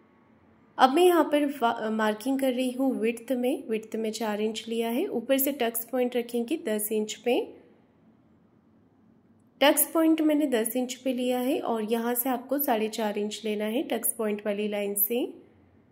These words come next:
इस लाइन को आपको नीचे की तरफ मिलाना होगा इस तरह से, और इसके बाद हमें इस लाइन को आर्म होल साइड पे मिला देना है।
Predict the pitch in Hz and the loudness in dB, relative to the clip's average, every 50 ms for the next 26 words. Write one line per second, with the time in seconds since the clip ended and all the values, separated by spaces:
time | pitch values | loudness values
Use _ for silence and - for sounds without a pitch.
0 | _ _ _ _ _ _ _ _ _ _ _ _ _ _ _ _ _ - - 269 | _ _ _ _ _ _ _ _ _ _ _ _ _ _ _ _ _ 0 2 2
1 | - 320 294 285 302 330 339 339 359 330 320 - - 320 311 294 262 - - 254 | 4 6 6 6 6 4 4 4 4 2 2 0 0 0 2 2 2 0 -2 -4
2 | 240 254 254 254 262 247 247 247 - 247 233 220 214 214 208 214 226 226 226 220 | -4 -6 -4 -2 -2 -4 -4 -4 -4 -4 -4 -2 -2 -2 -4 -4 -4 -4 -6 -4
3 | 214 247 302 330 269 - - - 226 226 220 220 214 - 247 269 381 - - - | -4 -4 -4 -2 -2 -4 -6 -6 -6 -6 -4 -2 -2 -2 0 -2 -2 -4 -6 -12
4 | - - _ - 220 214 208 202 208 208 - - - 247 - - 311 302 269 254 | -20 -20 _ -6 -4 -2 -2 -2 -2 -4 -4 -6 -4 -4 -4 -2 -2 -2 -2 -2
5 | 226 214 214 214 226 220 220 214 214 262 381 - - - - - _ _ _ _ | -2 -4 -4 -6 -6 -4 -2 -2 0 -2 -2 -6 -10 -18 -20 -20 _ _ _ _
6 | - 247 262 262 262 262 240 220 202 202 202 202 - 240 277 349 403 - 214 226 | -4 0 0 0 0 0 -2 -2 -2 -2 -4 -4 -2 -2 -2 -2 -2 0 0 0
7 | 240 269 285 277 262 254 247 233 233 - 226 208 202 208 - 254 302 339 311 247 | 0 2 0 0 2 0 0 0 -2 -2 -4 -4 -6 -6 -4 -2 0 2 2 2
8 | 214 208 202 202 - 202 202 202 202 208 208 208 214 220 | 2 -2 -4 -4 -4 -4 -4 -4 -4 -4 -4 -4 -6 -6